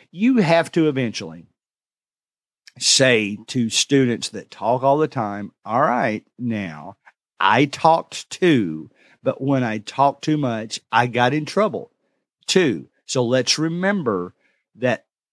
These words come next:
let's try to use the gift of gab in a productive way." Maybe we can get, if, if the students are capable of helping other students,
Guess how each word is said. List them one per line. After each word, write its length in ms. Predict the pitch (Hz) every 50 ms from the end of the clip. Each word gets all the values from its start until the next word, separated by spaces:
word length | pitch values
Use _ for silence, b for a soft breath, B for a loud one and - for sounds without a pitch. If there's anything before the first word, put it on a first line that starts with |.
| _
let's 340 | - 151 165 180 - - -
try 360 | - - - 165 156 151 147 135
to 120 | 131 127
use 560 | 117 120 123 127 127 127 127 123 120 113 -
the 100 | - 110
gift 420 | 95 87 98 120 127 120 - - 117
of 200 | 107 98 98 92
gab 560 | 110 110 107 107 107 104 104 104 104 104 -
in 160 | - 123 120
a 140 | 110 107 107
productive 920 | - - - - 117 110 98 - - 127 120 120 113 - _ 113 110 98
way." 320 | 98 104 110 104 101 101 98
Maybe 360 | 104 113 123 147 147 143 143
we 200 | 135 127 139 127
can 220 | - - 123 120
get, 180 | 110 131 120 - -
if, 140 | 143 131 - _ _
if 180 | 151 143 131 -
the 100 | 147 135
students 520 | - - - - 196 208 202 190 156 - -
are 160 | - 143 143 135
capable 760 | 135 _ - - 156 156 147 127 160 151 143 151 135 -
of 100 | 110 107
helping 440 | - 139 143 139 - 147 127 123 117 - _ _ _ _
other 240 | _ 143 143 139 143
students, 520 | 131 - - 156 160 165 170 170 - -